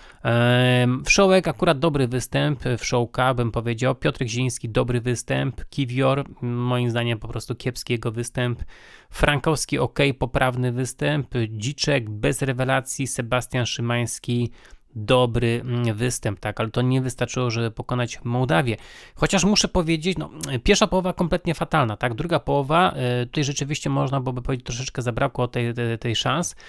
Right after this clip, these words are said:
Em, e, pytanie też jest takie, czy na przykład gdyby Robert Lewandowski wystąpił w tym spotkaniu, czy rzeczywiście doszłoby do zdobycia tego goli, bo tam sytuacje były po prostu pod koniec tego meczu. No nie wiadomo, tak,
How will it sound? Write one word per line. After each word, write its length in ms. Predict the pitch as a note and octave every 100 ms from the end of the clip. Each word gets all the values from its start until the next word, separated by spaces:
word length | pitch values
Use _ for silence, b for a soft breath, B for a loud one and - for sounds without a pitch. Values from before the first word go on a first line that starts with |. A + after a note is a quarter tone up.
| B B B -
Em, 720 | B2 C3 C#3 E3 D#3+ C#3+ C3+
e, 220 | C3+ C3 B2+ D3 -
pytanie 260 | - A3 A#3+
też 140 | G#3
jest 140 | G#3 -
takie, 180 | A#3 E3+
czy 180 | -
na 120 | E3 D3+
przykład 200 | - C#3
gdyby 220 | D#3 D#3
Robert 240 | E3+ -
Lewandowski 420 | D3+ D3 E3 -
wystąpił 360 | C#3 - D3 C#3+
w 40 |
tym 120 | - C#3
spotkaniu, 420 | - - D#3 D3+
czy 180 | - B2+
rzeczywiście 500 | B2 B2 D3 - B2+
doszłoby 360 | C3+ C#3 B2+
do 100 | B2
zdobycia 360 | A#2+ C#3 C3+ C3
tego 220 | D3 B2
goli, 240 | C3 D#3+
bo 100 | A2
tam 160 | G#2+ G#2+
sytuacje 420 | - - A#2+ B2+
były 120 | A#2+
po 100 | A#2+
prostu 280 | A2 A2+ -
pod 160 | - -
koniec 220 | A#2 A2+
tego 200 | A#2 A2+
meczu. 320 | A2 - D#3+ B B B B D#3+
No 80 |
nie 100 | D#3+
wiadomo, 360 | F3 F3 G3+ C#3+
tak, 340 | - A#2+ B2+